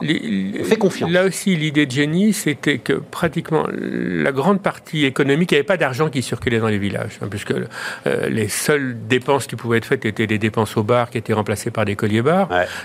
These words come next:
Speaker 1: Donc il n'y avait pas besoin de contrôle. Bon, euh, et donc le truc était assez simple. Les salaires étaient décidés du, du siège, les recettes étaient réalisées par le siège. Donc quand les gens venaient dans le village, le vrai métier de chef de village et des G O, c'était d'apporter du bonheur aux gens. Euh, voilà.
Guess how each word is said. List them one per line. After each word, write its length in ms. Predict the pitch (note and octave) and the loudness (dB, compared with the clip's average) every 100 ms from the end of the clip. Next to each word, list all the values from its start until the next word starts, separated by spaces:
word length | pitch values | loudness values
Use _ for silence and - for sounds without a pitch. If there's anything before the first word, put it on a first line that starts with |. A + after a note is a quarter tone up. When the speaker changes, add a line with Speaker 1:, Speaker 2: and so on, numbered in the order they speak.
| - | -2
Speaker 1:
Donc 160 | A#2+ A#2+ | 0 2
il 20 | |
n'y 40 | |
avait 60 | A2+ | 2
pas 100 | C#3+ | 0
besoin 160 | A#2 A2+ | 0 -2
de 60 | |
contrôle. 560 | G2+ A#2 - E3+ G3+ F#3 C#3 | 0 -4 4 4 4 0 0
Bon, 180 | A#2+ - | -2 0
euh, 180 | - A2 A2 - - - - - | 0 0 -2 -10 -10 -10 -4 2
et 60 | |
donc 180 | D3 E3 | 2 2
le 100 | C3+ | 0
truc 220 | - F#3+ | 0 0
était 160 | C#3 B2+ | 2 2
assez 200 | A#2 D3 | 0 -2
simple. 300 | - E3+ A#2+ | 0 0 0
Les 60 | A2 | 0
salaires 380 | - C3 C3+ | 0 2 2
étaient 220 | A2+ A2 G#2 | 0 -2 0
décidés 420 | G#2+ - G#2 G#2+ | -2 -2 -2 -2
du, 280 | G2+ G2+ G2 | 0 -2 0
du 100 | A2+ | -2
siège, 440 | - E3 G3 F#3 | 2 4 4 2
les 140 | A#2 G#2+ | 2 4
recettes 520 | B2+ - C#3+ B2+ - - - - | 4 4 0 0 -14 -18 -18 -8
étaient 180 | A2+ B2 | -2 2
réalisées 420 | A2+ A2 A2 A#2+ | 2 2 2 0
par 180 | A#2 G2+ | 0 0
le 100 | A2 | -2
siège. 280 | - G3+ E3 | 2 2 4
Donc 120 | B2 | 2
quand 120 | D#3+ | 2
les 120 | D#3 C#3 | 2 4
gens 160 | F3 | 2
venaient 400 | C3 B2 C3 A2+ | 2 2 2 2
dans 200 | A2 A2 | 2 0
le 60 | G#2+ | 2
village, 440 | B2 E3+ G#3 D3+ - - - - A#2+ | 2 4 2 0 -8 -14 -14 -8 0
le 100 | A#2 | 2
vrai 240 | A#2 E3 | 4 4
métier 360 | D#3 C#3 - C#3 | 2 0 -2 0
de 100 | A2+ | 0
chef 200 | - A2 | -2 0
de 80 | |
village 360 | G#2 A2+ B2 A2 | 0 2 0 0
et 60 | A2 | 0
des 120 | A2 | 0
G 120 | C3 | 2
O, 100 | G3 | 2
c'était 280 | E3 B2 C3+ | 2 0 2
d'apporter 380 | C3 C#3 - D3+ | 2 0 -2 -2
du 120 | C3+ | 2
bonheur 300 | C#3 D#3+ D3 | 2 2 2
aux 80 | A#2+ | 2
gens. 200 | A2+ A2+ B2+ | -2 -2 -2
Euh, 200 | A#2+ A#2+ | 0 2
voilà. 260 | B2+ A#2 | 0 0